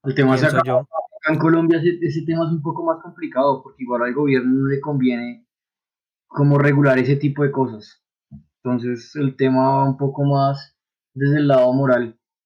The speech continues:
Speaker 1: que, eh, al, al gobierno colombiano no le conviene. Pero igualmente yo sí
Speaker 2: Pero
Speaker 1: creo
Speaker 2: eso
Speaker 1: que
Speaker 2: sanaría muchos problemas.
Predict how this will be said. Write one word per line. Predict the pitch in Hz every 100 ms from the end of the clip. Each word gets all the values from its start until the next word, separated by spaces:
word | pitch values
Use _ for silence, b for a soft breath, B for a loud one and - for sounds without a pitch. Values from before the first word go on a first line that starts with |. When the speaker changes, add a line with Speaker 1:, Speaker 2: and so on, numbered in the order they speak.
| _
Speaker 1:
que, | - 120 120 120
eh, | 120 117 117 117
al, | 117 123
al | 123 117
gobierno | 123 127 117 123
colombiano | 139 139 127 123 123
no | 131
le | 131
conviene. | 143 127 123 113 - _ _ _ _ _ _ _
Pero | 139 143
igualmente | 135 143 147 170
yo | 175
sí |
Speaker 2:
Pero | - 180
Speaker 1:
creo |
Speaker 2:
eso | -
Speaker 1:
que | 202
Speaker 2:
sanaría | 170 180 156
muchos | 156 - 175
problemas. | 175 160 165 151